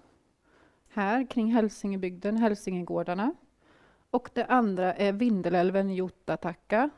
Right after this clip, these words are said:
som är ett område som spänner ifrån, eh, inkluderar Umeå stad och ända till norska gränsen. Eh, här har vi, om man ska prata,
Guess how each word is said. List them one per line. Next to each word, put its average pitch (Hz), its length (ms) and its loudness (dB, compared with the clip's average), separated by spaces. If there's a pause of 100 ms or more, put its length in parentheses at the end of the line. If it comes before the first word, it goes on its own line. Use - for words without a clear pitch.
(180)
som 202 640 -4
är 202 180 0
ett 190 140 -4
område 185 440 0
som 208 160 -4
spänner 190 540 0 (220)
ifrån, 180 640 -4
eh, 160 300 -4 (220)
inkluderar 214 680 2
Umeå 175 400 -2
stad - 460 -6 (520)
och - 220 -6
ända 180 260 2
till 175 120 -8
norska 180 300 -6
gränsen. - 560 -10 (1400)
Eh, 170 180 -4
här 190 360 4
har 208 300 4
vi, 190 460 2
om - 300 -12
man 202 140 -6
ska - 120 -8
prata, 190 520 -2